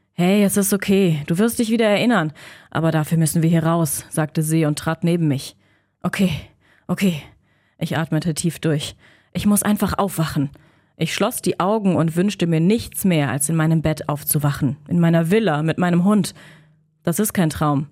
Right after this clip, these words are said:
"Nein." Ich riss die Augen auf und sah die Gitarristin an. Ich spürte, wie die Farbe aus meinem Gesicht wich. "Wie meinst du das? Was ist hier los?"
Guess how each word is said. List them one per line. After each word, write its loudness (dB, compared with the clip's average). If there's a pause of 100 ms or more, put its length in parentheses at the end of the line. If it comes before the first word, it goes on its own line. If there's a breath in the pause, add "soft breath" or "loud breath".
(260)
"Nein." 2 (480 soft breath)
Ich -4
riss -2
die 0
Augen 0
auf -2
und 0
sah 0
die -2
Gitarristin -2
an. -2 (600 soft breath)
Ich -2
spürte, -2
wie 0
die -2
Farbe -2
aus -4
meinem 2
Gesicht 0
wich. -8 (400)
"Wie 2
meinst 2
du -2
das? -2 (320 loud breath)
Was -2
ist -2
hier 4
los?" 2